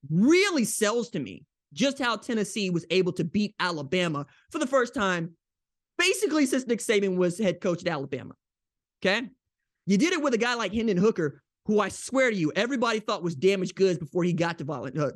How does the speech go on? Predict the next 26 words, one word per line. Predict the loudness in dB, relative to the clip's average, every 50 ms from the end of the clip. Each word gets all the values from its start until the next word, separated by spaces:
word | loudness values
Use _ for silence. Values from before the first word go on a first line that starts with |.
| -2
to, | 0 0 0 0
to | -4 -6 -8
Tennessee, | -6 -4 -4 -4 -4 -6 -8 -10 -4
to | -2 0
the | 0 0
Volunteers. | 0 -2 -6 -8 -8 -8 -10 -10 -10 -14 -20 _ _ _ _ _ _ _ _ _ _ -2
And | 0 2 2
then | 2 2 0 0 -2 -4 -6 -10 _ _ _ _ _ 2
you | 2 2
flipped | 2 0 -2 -2 0 0
him | 2 2
into | 2 0 2 2 2 2 2
what | 2 2 2
is | 2 0 -2
basically | 0 2 2 2 2 2 0 0
what | 2 2 0
I | 0
think | -2 -2 -4 -4
is | -4 -2
the | -2 -2
Max | -2 -2 -2 -4 -4 -4
Duggan | -2 0 0 0 0 -2 -2 -4 -8 _ _ _ _ _ _ _ _ _ -6
to | -2 0 2 4 4 4 4 2 0 -2 -6 _ _ _ _ _ _ _ _ _ _
their | 0 0 2 0
Chandler | -2 -2 -2 0 0 0
Morris. | 0 2 2 2 2 2 0 -4